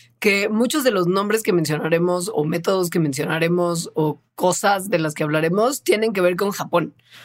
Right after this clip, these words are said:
Porque al parecer Japón es el país del mundo donde más interesados están en los gatos y en saber todo sobre ellos.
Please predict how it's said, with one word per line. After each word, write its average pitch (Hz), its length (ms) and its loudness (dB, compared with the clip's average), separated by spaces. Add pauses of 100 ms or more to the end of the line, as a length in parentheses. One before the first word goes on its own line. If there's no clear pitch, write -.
(200)
Porque 185 180 4
al 180 80 2
parecer 185 320 0
Japón 208 340 0
es 190 140 -2
el 214 120 -2
país 170 200 2
del 185 120 0
mundo 185 260 2
donde 165 240 2
más 214 320 2
interesados 196 600 0
están 165 320 0
en 170 120 0
los 156 120 0
gatos 170 380 -2
y 175 60 2
en 151 80 -2
saber 170 300 0 (140)
todo 294 240 4
sobre 180 320 2
ellos. 196 460 -2